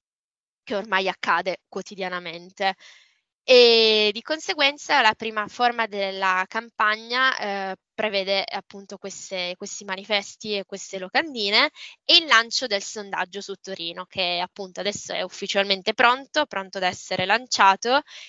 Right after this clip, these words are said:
e noi stiamo per lanciarlo proprio, eh, in collaborazione con Road to fifty percent. In secondo luogo, come tra l'altro aveva già,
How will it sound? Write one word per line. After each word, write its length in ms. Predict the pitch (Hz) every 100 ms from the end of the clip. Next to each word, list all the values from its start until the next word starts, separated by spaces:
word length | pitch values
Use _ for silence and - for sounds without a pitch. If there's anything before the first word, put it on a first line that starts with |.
| _ _
e 120 | 220
noi 320 | 208 202 214
stiamo 360 | 196 - 180 190
per 320 | 185 175 185
lanciarlo 880 | 180 175 175 196 196 - - 196 185
proprio, 560 | - 196 - 190 - - _ _ _ - _ -
eh, 260 | 202 180
in 100 | 185
collaborazione 760 | 196 208 190 196 196 - 196 202
con 140 | - 190
Road 240 | 190 185
to 100 | 196
fifty 340 | 185 185 -
percent. 800 | - 180 180 - 123 185 190 - 190 _ _ _ _ _ _ _
In 120 | 285
secondo 400 | - 349 359 403
luogo, 380 | 330 277 302 277
come 400 | 226 214 202 202
tra 140 | - 208
l'altro 380 | 214 214 220
aveva 560 | 202 196 - 196 190 190
già, 340 | 185 196 185